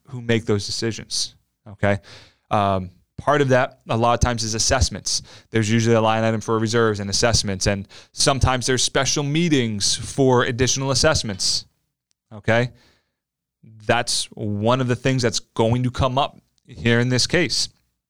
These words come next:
Um, the, the members of the board,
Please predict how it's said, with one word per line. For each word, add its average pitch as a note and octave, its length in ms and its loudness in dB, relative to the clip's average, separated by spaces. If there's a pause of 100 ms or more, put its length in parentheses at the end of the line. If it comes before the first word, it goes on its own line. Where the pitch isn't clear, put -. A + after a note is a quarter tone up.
(500)
Um, G#2+ 340 2 (720)
the, C3 600 4
the B2 140 0
members C3+ 540 2
of B2 100 2
the A2 80 2
board, G#2 460 2